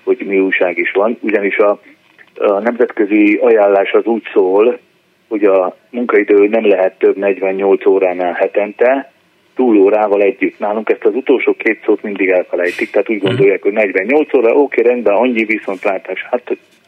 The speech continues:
Speaker 1: sajnos látjuk, hogy ez nem egészen így működik.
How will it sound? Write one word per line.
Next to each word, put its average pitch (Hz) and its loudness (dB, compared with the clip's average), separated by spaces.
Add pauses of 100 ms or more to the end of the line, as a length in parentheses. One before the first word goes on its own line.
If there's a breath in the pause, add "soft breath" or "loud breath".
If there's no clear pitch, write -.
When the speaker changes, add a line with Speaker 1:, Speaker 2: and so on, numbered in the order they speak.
(140)
Speaker 1:
sajnos 104 -2 (360)
látjuk, 92 -4
hogy 98 0
ez 95 2
nem 95 -4
egészen 92 -2
így 90 -8
működik. 120 -2